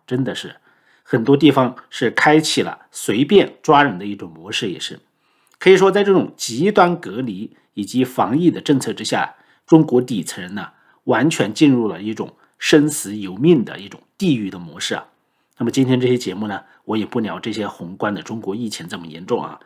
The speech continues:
我就说几个普通人的在网上流传的非常之广的真实的事件啊，引起了很多网民的广泛的反响的。我看在海内外啊，很多人都在关注。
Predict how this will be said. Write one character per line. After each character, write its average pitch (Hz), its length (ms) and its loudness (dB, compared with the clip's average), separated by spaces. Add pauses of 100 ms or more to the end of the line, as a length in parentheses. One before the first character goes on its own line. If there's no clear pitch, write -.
(240)
我 101 100 -12
就 110 160 0
说 113 180 -4
几 95 140 -6
个 208 140 -10
普 - 280 -12
通 123 240 -4
人 87 160 -6
的 92 200 -10 (160)
在 117 100 -4
网 95 220 -6
上 101 180 -8
流 90 140 -10
传 98 180 -10
的 87 160 -14
非 143 240 2
常 92 220 -10
之 - 100 -10
广 - 400 -4
的 104 180 -12 (200)
真 123 180 0
实 120 180 -2
的 - 140 -10
事 - 220 -2
件 - 200 -4
啊， 76 220 -14 (380)
引 107 120 -4
起 123 140 -2
了 - 260 -4
很 92 260 -4
多 127 180 0
网 104 200 4
民 87 140 -14
的 - 100 -10
广 - 240 -6
泛 110 140 -8
的 87 80 -10
反 82 240 -8
响 165 160 -2
的。 - 140 -16 (180)
我 107 140 -6
看 110 100 -6
在 117 80 -6
海 - 220 -8
内 127 120 -2
外 113 220 0
啊， - 100 -12
很 85 140 -14
多 101 140 -10
人 87 100 -14
都 95 100 -14
在 101 280 -12
关 113 200 -2
注。 131 280 -2